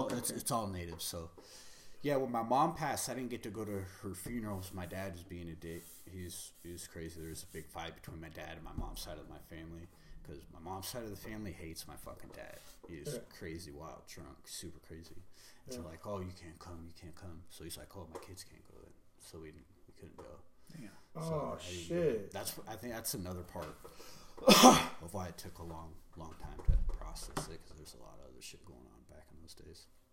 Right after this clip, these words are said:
Speaker 2: But yeah, when my mom was still alive, we, we'd be bouncing back and forth from Portland to Wapato all the time. My grandma family, everybody still lives, lives out there. I'd go, go out there quite a bit.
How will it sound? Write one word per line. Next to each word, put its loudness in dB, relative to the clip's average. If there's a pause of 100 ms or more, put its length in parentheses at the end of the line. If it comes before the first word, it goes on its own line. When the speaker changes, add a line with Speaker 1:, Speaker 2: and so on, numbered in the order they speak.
(500)
Speaker 2:
But -2
yeah, 0
when -2
my -2
mom 2
was 0
still -4
alive, -4
we, -2 (120)
we'd -6
be -4
bouncing -6
back -8
and -10
forth -10
from -12
Portland -10
to -10
Wapato -10
all -12
the -12
time. -8 (460)
My -6 (380)
grandma -4
family, -8
everybody -10
still -8
lives, -8 (120)
lives -10
out -10
there. -14
I'd -12
go, -10 (640)
go -14
out -14
there -14
quite -14
a -16
bit. -12